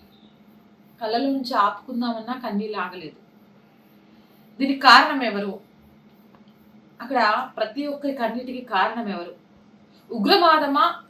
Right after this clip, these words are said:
లేకపోతే మతోన్మాదమా అంటే ఖచ్చితంగా మతోన్మాదమే. ఉగ్రవాది అనేవాడు అందరిని చంపాలి,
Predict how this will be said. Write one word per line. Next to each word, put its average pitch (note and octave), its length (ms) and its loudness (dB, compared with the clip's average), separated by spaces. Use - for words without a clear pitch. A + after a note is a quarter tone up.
లేకపోతే A#3 680 -4
మతోన్మాదమా G3+ 800 -4
అంటే - 160 -12
ఖచ్చితంగా C#4+ 540 -6
మతోన్మాదమే. G#3 880 -6
ఉగ్రవాది D#4 840 4
అనేవాడు A#3 640 -2
అందరిని D#4+ 420 2
చంపాలి, D#3+ 360 -4